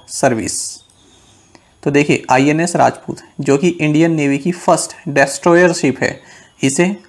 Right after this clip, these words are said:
वाइजैक नेवल डॉकयार्ड पर डीकमीशन कर दिया गया है, यानी कि सेवा से रिटायर कर दिया गया है। आईएनएस राजपूत को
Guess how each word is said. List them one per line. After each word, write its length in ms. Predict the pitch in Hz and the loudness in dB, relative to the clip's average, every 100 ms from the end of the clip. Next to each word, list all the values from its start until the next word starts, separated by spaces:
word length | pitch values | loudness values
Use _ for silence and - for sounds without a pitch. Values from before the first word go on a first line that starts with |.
| - | -8
वाइजैक 500 | 135 135 143 147 165 | 2 2 4 2 0
नेवल 300 | 160 143 147 | 0 2 2
डॉकयार्ड 440 | 151 135 131 127 120 | 2 0 2 2 0
पर 200 | 151 156 | -2 0
डीकमीशन 560 | 156 156 147 135 135 | 0 0 0 -2 -4
कर 160 | 127 123 | -2 -2
दिया 180 | 123 120 | 0 0
गया 160 | 123 | 2
है, 120 | 156 160 | 2 2
यानी 260 | 131 127 | 2 0
कि 120 | 135 | -4
सेवा 320 | 180 156 147 131 | -2 0 2 2
से 160 | 147 | 2
रिटायर 340 | 143 135 135 - | 0 2 2 2
कर 160 | 120 | -4
दिया 180 | 110 113 | -2 -2
गया 200 | 117 117 | 0 -2
है। 280 | 135 113 - - - _ _ - | -2 -10 -12 -20 -20 _ _ 0
आईएनएस 420 | 127 139 160 175 | 2 4 2 0
राजपूत 460 | 160 151 - 170 156 | 2 2 2 -4 -2
को 280 | - 185 | 0 0